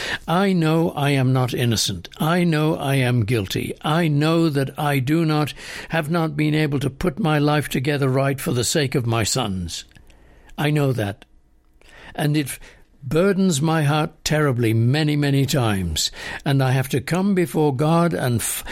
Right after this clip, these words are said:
and argue with him, not with myself. "Lord God, I thank you for the peace that I have, and I pray that that peace may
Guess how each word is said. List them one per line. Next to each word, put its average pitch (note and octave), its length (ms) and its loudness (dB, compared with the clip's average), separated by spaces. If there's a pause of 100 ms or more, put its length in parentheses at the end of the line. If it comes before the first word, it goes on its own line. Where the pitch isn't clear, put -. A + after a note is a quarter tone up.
(160)
and B2+ 160 2
argue F3 420 2
with E3 240 0
him, E3+ 360 2 (100)
not C3+ 340 0
with E3 180 0
myself. E3 640 0 (340)
"Lord D3 480 2
God, C#3+ 400 2 (540)
I C#3+ 180 0
thank E3 420 0
you E3+ 120 0
for C3 160 -2
the B2+ 120 0
peace - 460 -2
that C#3+ 160 0
I C3 160 4
have, C#3 400 2 (320)
and C#3 180 2
I C#3 140 2
pray D#3+ 400 0
that C#3+ 220 -2
that C#3 260 -2
peace E3+ 320 0
may D3 220 0